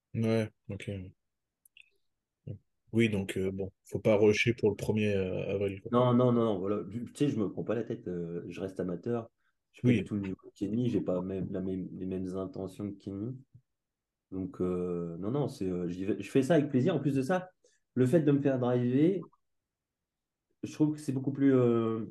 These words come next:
Speaker 2: je prends beaucoup plus de plaisir du coup parce que j'y, je me dis, si je suis pas prêt, c'est pas ma faute, donc tant pis.
Speaker 1: Oui, ouais, bah t'as une décharge mentale du coup, ouais, par rapport à ça.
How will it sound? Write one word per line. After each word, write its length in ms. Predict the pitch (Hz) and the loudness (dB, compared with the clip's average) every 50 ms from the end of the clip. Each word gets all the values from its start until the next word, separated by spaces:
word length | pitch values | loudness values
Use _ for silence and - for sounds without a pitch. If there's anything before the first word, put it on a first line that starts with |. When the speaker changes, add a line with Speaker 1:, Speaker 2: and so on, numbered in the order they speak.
| - - - _ _ _ | -12 -16 -20 _ _ _
Speaker 2:
je 100 | - - | -18 -10
prends 180 | - - 139 139 | -2 0 2 4
beaucoup 300 | 143 180 185 - 208 165 | 4 4 4 2 2 2
plus 200 | 165 170 170 156 | 2 2 2 2
de 80 | 143 147 | 2 0
plaisir 400 | 147 143 139 135 139 170 180 170 | 0 0 -2 0 0 0 0 0
du 100 | 143 139 | -2 -2
coup 120 | - 180 156 | -4 -2 -2
parce 160 | 143 127 127 | -2 -2 -2
que 80 | - | -4
j'y, 260 | 120 113 123 123 123 - - _ _ _ _ _ _ _ _ _ _ _ _ _ _ - | -6 -6 -6 -8 -8 -12 -20 _ _ _ _ _ _ _ _ _ _ _ _ _ _ -8
je 120 | 104 110 | -2 0
me 100 | 123 127 | 2 2
dis, 300 | 127 135 160 170 165 - - _ _ _ | 4 4 2 2 0 -4 -10 _ _ _
si 160 | - - - 139 | -16 -12 -10 -8
je 40 | 139 | -6
suis 80 | 131 | -2
pas 120 | - 151 143 | 0 0 0
prêt, 260 | 143 - 156 160 160 | 0 2 2 2 2
c'est 140 | - - 123 | 0 -2 -2
pas 80 | 143 135 | 0 0
ma 140 | 135 131 147 | 0 0 0
faute, 280 | 147 - 170 170 - - | -2 -2 -4 -4 -4 -6
donc 180 | 113 110 104 - | -8 -8 -6 -6
tant 120 | - 123 | -6 -6
pis. 240 | 123 139 156 165 - - _ _ _ 131 | -4 -4 -4 -6 -6 -10 _ _ _ 2
Speaker 1:
Oui, 160 | 131 120 - - _ _ | 2 2 0 -4 _ _
ouais, 160 | - 127 139 135 | 4 6 6 6
bah 140 | 107 110 | 6 4
t'as 100 | 104 - | 4 4
une 100 | 113 107 | 2 4
décharge 380 | 101 117 113 - - 113 113 120 | 2 2 2 4 2 2 2 2
mentale 320 | 123 123 127 151 147 143 | 0 2 2 4 4 4
du 80 | 120 110 | 2 0
coup, 160 | 104 - 113 110 | -2 -2 -2 -2
ouais, 60 | 107 101 | -2 -2
par 120 | - 104 | -2 -2
rapport 220 | 101 - - 104 | -2 2 2 2
à 40 | 101 | 2
ça. 160 | - - 98 | 0 -2 -8